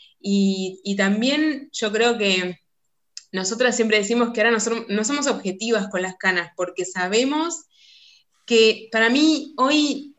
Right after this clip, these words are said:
yo veo una mujer con canas y, y la veo hermosa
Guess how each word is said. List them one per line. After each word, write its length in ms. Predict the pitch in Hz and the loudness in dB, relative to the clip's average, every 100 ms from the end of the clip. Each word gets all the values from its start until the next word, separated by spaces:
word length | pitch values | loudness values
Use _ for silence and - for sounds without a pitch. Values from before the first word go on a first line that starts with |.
| - | -8
yo 180 | - 277 | -4 -2
veo 100 | 285 | 0
una 100 | 247 | -2
mujer 300 | 214 247 254 | -2 -4 -2
con 200 | 262 233 | -2 0
canas 340 | 226 262 - | 0 -2 -4
y, 300 | 214 196 196 196 | -4 -2 -2 -4
y 320 | 180 180 - _ - | -8 -10 -16 _ -10
la 140 | 185 | -4
veo 140 | 233 262 | -2 0
hermosa 800 | 202 233 269 269 285 302 349 | 0 0 -2 -2 -2 -2 -4